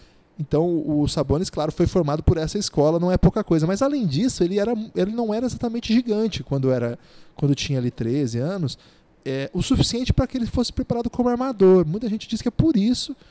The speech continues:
que ele tem essa, esse talento fenomenal aí no passe.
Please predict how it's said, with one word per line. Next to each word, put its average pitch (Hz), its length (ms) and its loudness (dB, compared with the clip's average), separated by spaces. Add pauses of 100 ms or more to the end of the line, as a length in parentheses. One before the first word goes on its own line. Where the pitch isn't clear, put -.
(360)
que - 100 -8
ele 226 140 -8
tem 196 200 -2
essa, 196 460 -4
esse 131 160 -6
talento 165 720 -2
fenomenal 151 760 -6
aí 135 120 -4
no 143 100 -2
passe. 135 440 -6